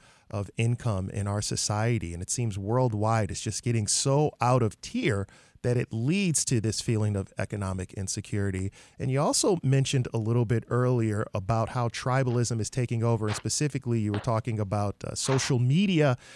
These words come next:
and how, uh, organizations can utilize, hey, the things that get the most clicks are, uh, succumbing to fear, succumbing to these ideas of what get the emotional reactions running into that. What I'm interested in and asking you about based on those two is, um,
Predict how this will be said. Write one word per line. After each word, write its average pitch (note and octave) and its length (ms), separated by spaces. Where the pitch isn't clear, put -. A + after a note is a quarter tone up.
and B2 220
how, C#3 580
uh, A#1+ 240
organizations A2+ 720
can G#2 220
utilize, G#2+ 560
hey, G2 200
the F2+ 100
things A#2 280
that G2+ 120
get G#2+ 180
the G#2 80
most G2+ 240
clicks - 400
are, A#2 380
uh, F#2 120
succumbing A#2+ 420
to A2 140
fear, - 400
succumbing A2+ 420
to G#2 140
these G2 200
ideas G2+ 460
of F2 80
what G#2 200
get - 160
the G#2 60
emotional G2+ 460
reactions F#2+ 560
running F#2 400
into F#2 260
that. F2 280
What D#3+ 200
I'm A#3+ 220
interested C3+ 500
in G#2 160
and G#2 160
asking A2+ 400
you A2 160
about F#2+ 380
based G#2+ 260
on G#2 140
those G2 280
two A2 460
is, F2 480
um, F2+ 380